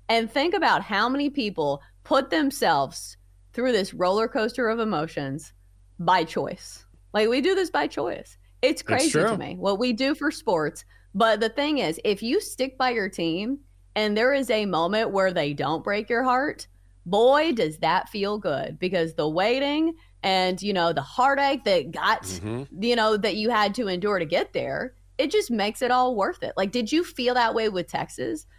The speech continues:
Speaker 1: The years of wandering in the desert and people joking that, "Ooh,
Speaker 2: Mm-hmm.
Speaker 1: Texas is back."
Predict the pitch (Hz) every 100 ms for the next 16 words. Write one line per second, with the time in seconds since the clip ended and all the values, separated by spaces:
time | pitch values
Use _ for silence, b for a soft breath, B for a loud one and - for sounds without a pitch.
0 | b 220 208 226 262 311 247 190 180 190
1 | 220 226 208 190 165 147 151 190 214 226
2 | 185 170 165 175 190 180 165 165 170 165
3 | 190 185 160 b b - 311 139 127 143
4 | 180 - 226 220 233 185 262 311 233 254